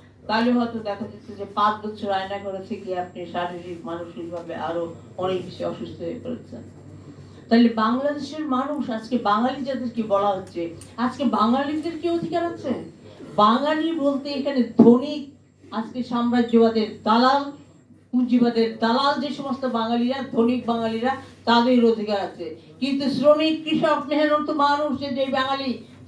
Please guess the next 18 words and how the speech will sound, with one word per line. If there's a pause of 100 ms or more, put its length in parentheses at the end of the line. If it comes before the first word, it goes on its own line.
সেই
বাঙালির
অধিকার
নাই। (2750)
মাত্র
ম্যাজিস্ট্রেসি
পাওয়ার (100)
দেয়া
হয়েছে (400)
এক (340)
সেনাবাহিনীকে। (380)
ম্যাজিস্ট্রেসি
পাওয়ার
দেওয়ার
দুদিনের
মাথায়
আমার
শ্রমিক